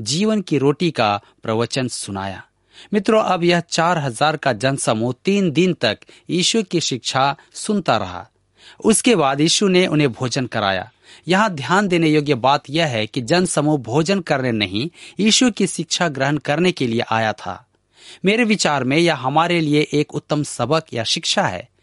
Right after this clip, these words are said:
क्या हम कलीसियाई सहभागिता में भोजन भीड़ इकट्ठी करने के लिए करते हैं?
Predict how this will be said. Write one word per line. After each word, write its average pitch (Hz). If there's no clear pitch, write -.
क्या 208
हम 190
कलीसियाई 139
सहभागिता 117
में 101
भोजन 151
भीड़ 160
इकट्ठी 160
करने 131
के 175
लिए 175
करते 143
हैं? 175